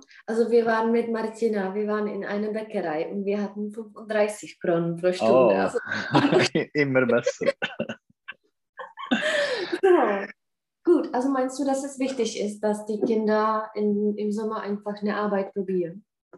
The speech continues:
Speaker 2: Äh, ja, für mich ist, äh, es ist eine gute Erfahrung. Das, äh,
Speaker 1: Mhm.
Speaker 2: ja, es, es ist gut. Das ist, das ist, man, man kann,
Speaker 1: Mhm.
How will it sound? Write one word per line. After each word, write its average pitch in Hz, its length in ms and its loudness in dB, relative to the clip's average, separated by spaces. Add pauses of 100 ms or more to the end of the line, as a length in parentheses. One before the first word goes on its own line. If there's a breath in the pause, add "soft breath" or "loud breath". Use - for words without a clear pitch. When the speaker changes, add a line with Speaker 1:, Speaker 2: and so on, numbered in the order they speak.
(160)
Speaker 2:
Äh, 101 360 -2 (140)
ja, 87 220 2
für - 180 -2
mich 127 260 4
ist, - 260 0
äh, 87 500 -2 (160)
es - 140 -6
ist - 200 -2
eine 90 420 2
gute 92 320 -2
Erfahrung. 90 880 0 (240)
Das, - 600 -12
äh, 240 60 -2
Speaker 1:
Mhm. 233 400 0
Speaker 2:
ja, 80 260 -8
es, - 140 -12
es 107 200 0
ist 104 200 0
gut. 78 260 -4 (140)
Das - 240 -8
ist, - 220 -14
das - 260 -14
ist, - 200 -16 (1160 soft breath)
man, 87 300 0
man 90 240 0
kann, 87 320 2
Speaker 1:
Mhm. 87 60 0